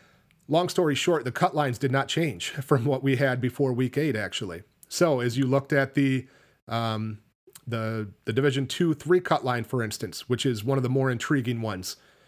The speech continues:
we had Ashwaubenon, Union Grove, West Appear, Menominee, Stoughton, Whitefish Bay, all going down to Division three after,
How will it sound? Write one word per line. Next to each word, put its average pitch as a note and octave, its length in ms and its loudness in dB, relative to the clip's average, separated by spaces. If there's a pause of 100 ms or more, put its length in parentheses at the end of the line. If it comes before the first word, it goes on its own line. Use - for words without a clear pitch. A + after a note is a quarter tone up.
(240)
we B2+ 120 2
had C3 160 2
Ashwaubenon, C3 840 0 (280)
Union B2 280 0
Grove, B2+ 340 0
West B2+ 260 -2
Appear, C3+ 320 0
Menominee, B2+ 460 0
Stoughton, C3 540 -2 (280)
Whitefish B2+ 400 0
Bay, C3+ 260 2
all B2+ 240 0
going C3 240 0
down B2+ 440 0 (440)
to - 120 0
Division B2+ 380 0
three C3 480 -2 (160)
after, A2+ 640 -2